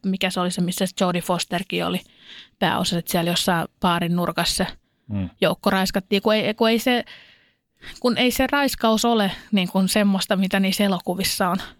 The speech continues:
Speaker 1: mikä vaikuttaa hirveän paljon ihmisten asenteisiin ja sit niin kuin vähän siihen väheksymiseen.
Speaker 2: Kuinka paljon tuossa vaiheessa noiden haavojen ollessa tuoreita koit nimenomaan esimerkiksi itsesyytöksiä ja häpeää? Piditkö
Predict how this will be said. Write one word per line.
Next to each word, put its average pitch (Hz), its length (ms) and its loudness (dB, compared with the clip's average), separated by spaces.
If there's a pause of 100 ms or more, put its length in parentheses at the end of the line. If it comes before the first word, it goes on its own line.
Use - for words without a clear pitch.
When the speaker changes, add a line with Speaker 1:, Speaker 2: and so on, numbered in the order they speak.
Speaker 1:
mikä 220 260 2
vaikuttaa 214 480 0
hirveän 196 380 2
paljon 190 220 2
ihmisten 185 340 2
asenteisiin 180 640 0
ja 175 60 -2
sit 180 180 -4
niin 175 100 -2
kuin 175 100 -8
vähän 180 180 2
siihen 190 180 0
väheksymiseen. 185 720 -2 (1000)
Speaker 2:
Kuinka 180 240 2
paljon 151 260 0
tuossa 139 300 2
vaiheessa 127 400 2
noiden 120 280 2
haavojen 117 500 0
ollessa 113 460 0
tuoreita 101 640 -2 (760)
koit 151 280 0
nimenomaan 101 600 -2 (480)
esimerkiksi 113 540 -2
itsesyytöksiä 101 1040 -2 (160)
ja 92 260 -12 (200)
häpeää? 87 600 -4
Piditkö 135 480 0